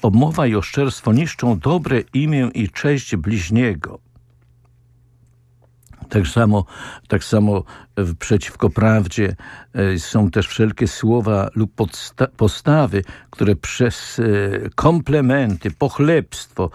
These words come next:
służalczość zachęcają, utwierdzają drugiego człowieka w złośliwych czynach i przewrotności jego postępowania. Nie wolno, nie wolno mówić, że on robi dobrze, e, i jeszcze mu, e, no, s-,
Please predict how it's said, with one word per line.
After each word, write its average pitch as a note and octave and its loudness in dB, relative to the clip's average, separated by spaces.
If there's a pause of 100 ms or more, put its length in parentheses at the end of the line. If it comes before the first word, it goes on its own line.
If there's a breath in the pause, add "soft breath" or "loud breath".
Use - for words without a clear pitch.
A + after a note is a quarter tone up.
(220 loud breath)
służalczość C3+ 0
zachęcają, D#3 0
utwierdzają B2+ -2
drugiego A#2 -2
człowieka B2+ 0 (440 loud breath)
w - -6
złośliwych C#3+ 0
czynach B2+ 0
i G2 -10
przewrotności G#2 -2
jego F#2+ -4
postępowania. E2 -6 (800 soft breath)
Nie D#3+ 4
wolno, D#3+ 0 (220)
nie B2+ 2
wolno D#3 0
mówić, G#2+ -2
że G#2 0
on F#2 0
robi F#2+ -2
dobrze, F#2+ -2 (460 loud breath)
e, - -4
i G2 -2
jeszcze F2+ 0
mu, E2+ 0 (320 loud breath)
e, - -4 (720)
no, E2+ 0
s-, - -12